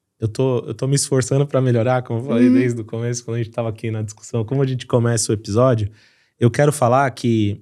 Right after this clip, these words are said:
Speaker 1: é, o fato de saber o caminho não deixa necessariamente o caminho mais fácil. Eu vou contextualizar. Eu sei como faz exercício de musculação.
Speaker 2: Uhum.
Speaker 1: Isso não torna o peso mais leve.
Speaker 2: Uhum.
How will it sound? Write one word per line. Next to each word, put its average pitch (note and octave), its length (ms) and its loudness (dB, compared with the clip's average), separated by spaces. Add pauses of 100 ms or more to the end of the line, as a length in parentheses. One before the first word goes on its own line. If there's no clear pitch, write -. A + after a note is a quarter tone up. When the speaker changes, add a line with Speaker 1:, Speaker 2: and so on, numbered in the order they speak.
(120)
Speaker 1:
é, G2+ 260 -2 (220)
o A2+ 80 2
fato C#3+ 320 0
de C3 120 -2
saber B2+ 540 2
o C3 60 -2
caminho A2 640 -2
não C#3 240 0
deixa D3 340 0
necessariamente C#3 1400 0
o A#2+ 60 -4
caminho B2 400 -4
mais B2 340 -2
fácil. G2+ 340 -4
Eu - 40 -2
vou A#2 80 2
contextualizar. B2 920 -2 (800)
Eu C3+ 80 2
sei G3+ 200 2
como B2+ 220 0
faz A2+ 320 0
exercício A2 600 -2
de G#2+ 80 -6
musculação. G#2 760 -2
Speaker 2:
Uhum. G#3 420 -18
Speaker 1:
Isso A2+ 180 2
não D#3 140 2
torna D#3 260 0
o A2+ 40 -2
peso G#2+ 220 0
mais G2+ 220 -2
leve. F#2+ 520 -10
Speaker 2:
Uhum. G#3 200 -18